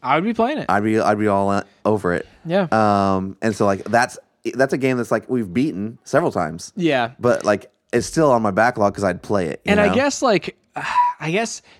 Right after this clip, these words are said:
Speaker 1: there are elements of, like, hey, social, like, elements where it's like, hey, there's a multiplayer element
Speaker 2: Yeah,
Speaker 1: to this
Speaker 2: yeah.
Speaker 1: where it's like, if the right people are in the same room or the right people are, like, sitting on a lobby in, in Xbox Live,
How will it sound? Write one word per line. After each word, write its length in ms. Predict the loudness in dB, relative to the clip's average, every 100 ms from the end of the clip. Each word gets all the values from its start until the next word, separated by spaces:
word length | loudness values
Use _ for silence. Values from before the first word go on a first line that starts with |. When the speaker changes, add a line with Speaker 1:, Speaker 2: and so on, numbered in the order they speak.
| 0
Speaker 1:
there 160 | 2 4
are 220 | 4 2
elements 560 | 2 2 2 0 -2 0
of, 400 | 2 4 4 2
like, 260 | 0 0 2
hey, 220 | 2 2
social, 540 | 2 2 2 2 2 2
like, 180 | 2
elements 400 | 0 0 -2 -4
where 80 | -4
it's 100 | -2
like, 100 | 0
hey, 120 | 2
there's 160 | 2 0
a 60 | 0
multiplayer 680 | 0 0 0 0 0 0
element 360 | 0 0 0 4
Speaker 2:
Yeah, 160 | 4 4
Speaker 1:
to 80 |
this 100 | 2 2
Speaker 2:
yeah. 80 |
Speaker 1:
where 80 | 2
it's 120 | 2 0
like, 240 | -2 6
if 300 | 6 4 -8 -20 -20 -6
the 140 | 2 6
right 200 | 6 4
people 280 | 2 2 2
are 80 |
in 100 | 2
the 140 | 2 2
same 360 | 2 2 2
room 340 | 2 2 2 2
or 200 | 2 2
the 140 | 4
right 160 | 4 4
people 240 | 2 2
are, 80 | 4
like, 260 | 2 0 -8
sitting 320 | -6 -4 0 2
on 160 | 2
a 60 | 4
lobby 540 | 6 6 6 2 0
in, 400 | -2 -4 -4 -6
in 340 | -6 -6 -6 -4
Xbox 400 | -4 -2 0 4
Live, 340 | 6 6